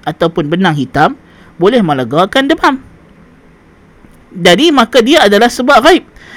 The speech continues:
Maka kalau dia sebab secara ghaibi, maka ini memerlukan nas daripada syarak. So, menggantung tangkal tadi, menggantung benang hitam tadi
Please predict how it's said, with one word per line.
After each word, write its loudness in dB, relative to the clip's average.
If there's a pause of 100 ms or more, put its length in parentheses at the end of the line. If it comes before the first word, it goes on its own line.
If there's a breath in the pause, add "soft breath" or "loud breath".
(160 loud breath)
Maka -2
kalau 2
dia 0
sebab 0
secara 2
ghaibi, 0 (480)
maka -6
ini -4
memerlukan -2
nas -2
daripada -2
syarak. -8 (480 loud breath)
So, -2
menggantung 0
tangkal 0
tadi, -4
menggantung -2
benang 0
hitam -4
tadi -6